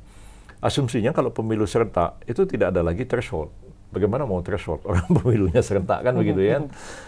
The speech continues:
Speaker 1: Tetapi M K membuat putusan, eh, pemilunya serentak, tapi thresholdnya itu yang pemilu sekarang dipakai untuk lima tahun yang akan datang. Saya menganggap itu, eh, sangat aneh, ya, karena pemilu itu kenapa diadakan lima tahun sekali? Karena dalam waktu lima tahun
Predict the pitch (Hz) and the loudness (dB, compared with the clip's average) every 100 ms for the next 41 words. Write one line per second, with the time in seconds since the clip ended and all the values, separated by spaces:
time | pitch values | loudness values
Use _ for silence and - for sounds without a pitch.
0 | - - - - 143 214 156 196 196 139 | -18 -18 -6 2 6 6 4 2 0 4
1 | 117 - 107 104 92 170 185 - - 113 | 6 6 2 0 0 0 -2 -8 -4 2
2 | 101 - 117 113 107 104 95 95 90 85 | 2 4 2 2 0 0 0 0 0 0
3 | 165 - 185 160 160 135 - - 98 - | -2 -2 -6 -4 0 0 0 2 0 0
4 | 90 85 - 82 64 - - 113 113 110 | -2 -2 -4 -6 -6 -14 -2 0 2 0
5 | 107 - 95 143 151 98 95 139 - 113 | -2 2 2 2 0 -4 -2 -2 -2 0
6 | 104 101 101 110 92 85 82 85 - 69 | 0 2 2 2 0 0 0 -2 -4 -10
7 | - - - - - - - 127 156 131 | -12 -14 -16 -16 -16 -14 2 2 2 0
8 | 120 143 143 - - - - - 110 - | 2 2 0 -6 -20 -20 -18 -4 -2 2
9 | 160 131 - - - - - - - 110 | 2 2 -4 -16 -18 -18 -18 -18 -2 6
10 | 104 104 101 90 110 101 80 80 113 104 | 8 8 4 0 0 0 -2 -4 -4 -4
11 | 104 - 92 98 147 156 - - - - | -4 -2 -4 -2 -4 -6 -12 -20 -20 -20
12 | - - - 147 156 165 185 202 160 151 | -20 -20 -2 2 4 4 4 2 2 2
13 | 151 120 107 98 110 107 98 95 90 92 | 4 6 6 6 4 2 0 2 2 0
14 | - 85 78 76 98 117 127 110 107 104 | 0 -2 -2 -4 -4 -2 0 0 0 -2
15 | 98 - 104 104 98 92 92 | -4 0 0 2 2 2 2